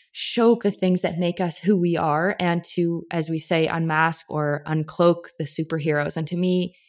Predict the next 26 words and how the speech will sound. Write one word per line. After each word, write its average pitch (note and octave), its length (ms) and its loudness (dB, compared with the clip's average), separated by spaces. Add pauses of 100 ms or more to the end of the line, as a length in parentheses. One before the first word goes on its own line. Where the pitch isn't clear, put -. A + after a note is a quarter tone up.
(120)
you're E3+ 120 -2
such D#3 240 -4
a E3 40 -6
superhero. E3 760 -2 (160)
And D#3+ 300 -2
a D#3+ 80 -4
lot D#3+ 200 0
of D#3 100 -8
people D#3+ 240 -6
think D3+ 320 -8
that. E3 320 0
And D#3 400 -2 (420)
I E3+ 80 -2
just E3 220 -4 (100)
really F3+ 240 8
wanna F3 220 0
say E3 200 -2
thank D#3+ 280 -4
you F3+ 60 -4
for F3 140 -4
coming E3 320 -4
on. G3+ 220 6
I G3 80 2
know E3+ 200 0
it's F3 200 -2
not F3 300 4